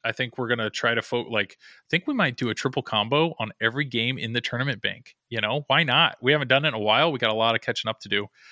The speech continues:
Um, so that should be a lot of fun. But, uh, yeah, we can do some plugs real quick.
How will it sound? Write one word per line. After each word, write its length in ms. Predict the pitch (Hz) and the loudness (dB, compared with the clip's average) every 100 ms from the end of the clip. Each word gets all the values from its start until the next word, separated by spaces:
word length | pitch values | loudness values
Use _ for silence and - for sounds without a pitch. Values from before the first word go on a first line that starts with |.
| - - - | -20 -20 -4
Um, 500 | 110 107 104 101 101 _ _ - | 0 2 0 -2 -8 _ _ -8
so 360 | - 117 107 - | 0 0 0 2
that 180 | 151 185 | 4 4
should 140 | - | 4
be 80 | 185 | 6
a 60 | 170 | 6
lot 160 | 151 | 6
of 60 | 143 | 4
fun. 320 | - 104 101 - | 0 -2 -2 2
But, 260 | 147 131 - - - - - _ - | 4 4 0 -20 -20 -20 -20 _ 0
uh, 840 | 139 151 151 151 156 151 151 147 147 | 4 8 8 8 8 8 8 6 4
yeah, 520 | 147 165 240 254 110 - | 2 6 6 6 2 -4
we 120 | 147 165 | -4 -2
can 520 | 165 151 151 151 143 _ _ _ _ - | 0 0 -2 -2 -6 _ _ _ _ -2
do 220 | 156 180 | 2 2
some 200 | - 180 | 0 -2
plugs 360 | - 208 254 | 4 2 4
real 160 | 254 165 | 4 4
quick. 380 | - 127 101 | 4 2 2